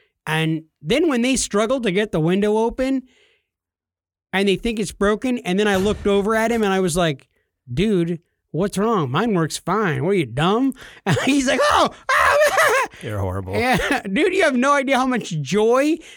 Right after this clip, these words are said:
Speaker 1: that little fart brought me. Well, it wasn't little, but that fart brought me so much joy as I was able to crop dust another man.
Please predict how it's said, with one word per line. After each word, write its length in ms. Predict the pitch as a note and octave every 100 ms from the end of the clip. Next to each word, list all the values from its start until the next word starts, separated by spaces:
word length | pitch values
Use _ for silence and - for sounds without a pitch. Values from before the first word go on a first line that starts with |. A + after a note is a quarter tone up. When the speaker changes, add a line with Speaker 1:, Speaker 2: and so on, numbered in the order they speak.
| -
Speaker 1:
that 360 | D3+ G3+ A#3 -
little 320 | F#3 G#3+ B3
fart 460 | B3 B3+ A3 F#3 -
brought 200 | F#3 E3+
me. 60 | D3+
Well, 180 | D#3
it 40 | D3
wasn't 300 | D#3+ C#3+ C3
little, 240 | F3 D3 - -
but 200 | G3+ F#3+
that 220 | C#4+ F#4
fart 360 | - C#4 C4+ A3
brought 180 | A3 G#3+
me 120 | G3+
so 300 | - A#3 B3+
much 360 | C4 C4 -
joy 560 | D#3+ E3 A3 F3 C#3 C#3+ - - -
as 220 | F#3+ F#3
I 160 | G#3 C4
was 180 | C4
able 260 | B3 A#3+ A3+
to 160 | - G3+
crop 400 | - A#3+ B3+ -
dust 300 | F#3+ F3 -
another 320 | F3 F#3+ G3+
man. 400 | G3 F#3 D3 C3+